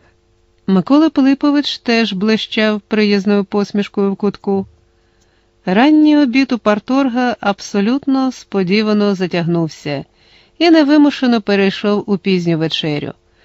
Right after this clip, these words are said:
А тепер вечеря перемістилася до церкви,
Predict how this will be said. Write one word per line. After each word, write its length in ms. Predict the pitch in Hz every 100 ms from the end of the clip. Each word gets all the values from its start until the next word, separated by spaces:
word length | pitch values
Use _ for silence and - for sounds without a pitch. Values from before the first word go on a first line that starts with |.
| _ _ _
А 100 | 277
тепер 340 | 311 285 349
вечеря 760 | 262 233 - 240 269 294 285 277 -
перемістилася 880 | 196 190 180 170 - 208 226 214 208
до 140 | 170
церкви, 720 | 156 - 156 147 - 156 143